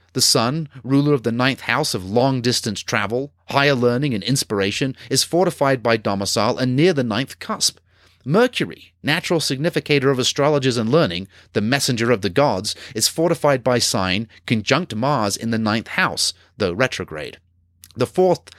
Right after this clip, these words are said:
house of buildings is ruled by the sun as Almutin. Um, that is a dignity of the, uh, o-, of, uh, means, comes from Al-Mutaz. Um,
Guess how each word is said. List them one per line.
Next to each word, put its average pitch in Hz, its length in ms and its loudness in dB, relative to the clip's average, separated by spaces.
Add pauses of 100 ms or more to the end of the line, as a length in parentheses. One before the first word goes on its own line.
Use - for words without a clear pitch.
house 143 320 0
of 107 120 -4
buildings 147 440 2 (180)
is 107 140 0
ruled 185 260 2
by 95 160 2
the 85 120 -2
sun 98 380 -2 (160)
as - 220 0
Almutin. 143 540 0 (340)
Um, 80 360 -2
that 92 260 2
is 85 280 2
a 80 160 0
dignity 82 600 -2
of 76 340 -8
the, 73 260 -8
uh, 71 220 -8 (200)
o-, 80 200 -4
of, 78 280 -8
uh, 71 240 -6
means, 92 320 -2
comes 135 240 0
from 101 240 0 (400)
Al-Mutaz. 110 1040 0 (260)
Um, 90 420 -2